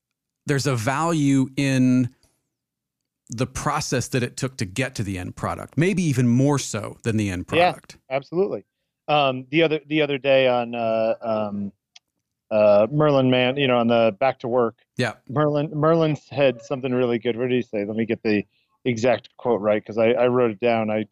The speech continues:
Speaker 2: I tweeted it. Uh, he said, "A, a thousand unfinished plans is not nearly as useful as one decent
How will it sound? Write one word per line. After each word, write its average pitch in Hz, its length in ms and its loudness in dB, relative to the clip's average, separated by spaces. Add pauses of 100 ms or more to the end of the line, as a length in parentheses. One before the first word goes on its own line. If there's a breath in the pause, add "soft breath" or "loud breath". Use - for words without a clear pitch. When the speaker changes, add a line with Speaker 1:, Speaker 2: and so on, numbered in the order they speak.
Speaker 2:
I 120 80 -2
tweeted 113 400 -4
it. 110 140 -6 (380)
Uh, 123 260 4 (300)
he 156 80 0
said, 143 440 0
"A, 143 200 -2
a - 20 -8
thousand 160 380 -2
unfinished 151 520 -8
plans 127 320 -2
is 120 140 -6
not 135 180 0
nearly 143 320 2
as 117 120 -4
useful 120 320 -4
as 101 120 -4
one 117 200 0
decent 110 380 -6